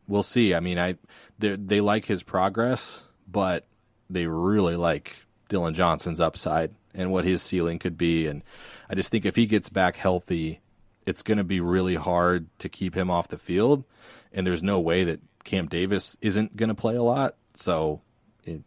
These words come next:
if Cam Davis and Dylan Johnson are getting a lot of carries, I don't, I don't know that there's a lot left for anybody else, but it does seem like Will Nixon is at, at least kind of, you know, he's, he's giving them enough that I think they'd feel comfortable rolling with him if, if that's what the depth dictated.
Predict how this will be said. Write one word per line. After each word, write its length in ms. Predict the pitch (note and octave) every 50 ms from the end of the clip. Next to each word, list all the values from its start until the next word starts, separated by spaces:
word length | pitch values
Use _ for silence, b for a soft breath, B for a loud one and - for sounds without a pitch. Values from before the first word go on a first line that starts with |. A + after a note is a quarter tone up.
| _ _ -
if 240 | - F2+ - - - _ -
Cam 240 | - A2 G2 F#2+
Davis 340 | F2+ G2 G2 F#2 F2+ E2+ -
and 100 | F2 E2+
Dylan 220 | F2+ F2+ E2+ E2+ D#2+
Johnson 380 | F#2 F#2 F#2 F2+ - - F2
are 60 | E2+
getting 200 | D#2+ F2 F2+ E2+
a 40 | E2
lot 160 | E2 E2 E2
of 60 | D#2 -
carries, 300 | - - F#2+ E2+ D#2+ E2
I 80 | F#2
don't, 120 | F#2+ F2+ -
I 80 | F2+ F#2
don't 220 | F#2+ F#2+ F#2+ F#2
know 400 | F#2+ F#2+ G2 G2+ G2+ G2 G2+ G2 _ _
that 140 | - F2+ -
there's 400 | - F2+ F2 F2 E2 - - - b b b b b b b b
a 100 | - E2+
lot 240 | E2+ F2 F2+ F#2 D#2+
left 260 | F2+ F2+ G#2+ A2 -
for 120 | - A2+ A#2
anybody 340 | B2 B2 A#2+ C3+ C3+ B2+
else, 240 | A#2 A#2+ D3 E3+ -
but 120 | - - G2
it 60 | E2+
does 180 | A2 A#2 A2+
seem 200 | - - A2+ G2+
like 160 | F#2+ F2+ D#2+ -
Will 140 | F#2+ F2+
Nixon 400 | F2 F2+ F#2+ F#2+ - - F#2+ F2
is 140 | E2 D#2+ D#2
at, 160 | E2+ D#2 -
at 120 | - F#2 E2+
least 240 | E2+ F2 E2+ - -
kind 200 | - G2 F2+ E2+
of, 260 | D2+ D2 - - _ _ _ _ _
you 100 | - -
know, 240 | - - - G2+ G#2+ _ -
he's, 220 | G#2+ A2+ G#2 G#2+ G#2
he's 240 | A2+ A#2 A#2 G#2 G2+
giving 340 | - A#2+ A#2 A#2 A#2+ A#2
them 140 | A2 G#2 G2+
enough 380 | G2 F#2 F#2 F#2 F2+ F2 - -
that 200 | - D#2+ D#2 - _ - B B B B B B
I 20 | B
think 120 | G2 E2+
they'd 140 | G2 F#2 E2
feel 160 | - G2+ F2
comfortable 520 | - - - F#2+ F2 - F2 E2 F2 E2+
rolling 320 | E2+ E2+ E2+ E2+ F2 E2+ E2+
with 160 | D#2+ D2+ -
him 240 | - E2+ E2 E2 D#2+
if, 200 | D2+ - - -
if 100 | F#2+ E2+
that's 240 | - E2+ E2 - -
what 100 | E2+ D2
the 80 | E2+
depth 280 | D2+ D#2+ E2 D#2 - -
dictated. 540 | - D#2+ - - - D#2+ D2 D2+ D2 C#2